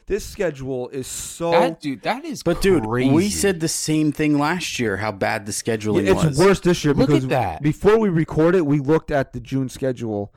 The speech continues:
Speaker 1: before they go, before and after they go to London, which is atrocious.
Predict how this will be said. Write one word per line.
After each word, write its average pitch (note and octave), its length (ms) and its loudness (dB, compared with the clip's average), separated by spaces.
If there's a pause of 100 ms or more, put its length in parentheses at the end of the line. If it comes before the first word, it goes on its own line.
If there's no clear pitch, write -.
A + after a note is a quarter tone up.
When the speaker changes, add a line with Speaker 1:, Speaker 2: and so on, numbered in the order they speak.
(920)
Speaker 1:
before B2 720 0
they A#2+ 140 -2
go, B2 260 0
before B2+ 420 -2
and C3+ 60 -6
after C3+ 300 -6
they A#2 100 -4
go A#2+ 160 -2
to A#2 60 0
London, A2 400 -4
which A2+ 220 -4
is A#2 100 -2
atrocious. A#2+ 920 -2